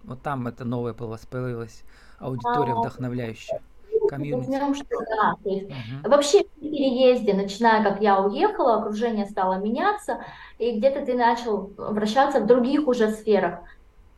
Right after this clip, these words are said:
Speaker 1: Мгм.
Speaker 2: а, покидая границы Соликамска. Вот. И меня вдохновляли очень сильно как раз-таки мои друзья. У меня есть достаточно взрослые, э, товарищи, семейная пара, они такие очень предприимчивые, у них было несколько бизнесов. Сейчас они переехали в Сербию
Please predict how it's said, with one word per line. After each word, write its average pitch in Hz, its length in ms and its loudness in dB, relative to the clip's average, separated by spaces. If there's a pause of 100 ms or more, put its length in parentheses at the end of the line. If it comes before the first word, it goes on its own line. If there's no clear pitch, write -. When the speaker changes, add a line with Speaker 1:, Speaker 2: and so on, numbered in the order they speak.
(140)
Speaker 1:
Мгм. 143 140 -10
Speaker 2:
а, 185 140 -2
покидая 208 400 2
границы 202 400 -2
Соликамска. - 800 -6 (400)
Вот. 196 460 2 (120)
И 277 360 2
меня 262 360 4
вдохновляли 240 640 2
очень 226 400 -2
сильно 254 300 -8
как 202 140 -6
раз-таки 208 460 -4
мои 202 260 -2
друзья. 240 460 4
У 269 80 2
меня 220 400 2 (340)
есть 233 420 2
достаточно 247 500 0
взрослые, 240 800 2 (920)
э, 208 100 -8
товарищи, 233 720 2
семейная 247 640 0
пара, 294 300 2
они 240 240 -2
такие 233 280 -4
очень 220 260 -4
предприимчивые, 247 920 -4
у 220 80 -2
них 220 240 -2
было 214 260 2
несколько 226 580 0
бизнесов. 262 520 -4
Сейчас 277 340 -4
они 233 240 0
переехали 208 560 0
в 190 60 -8
Сербию 311 680 0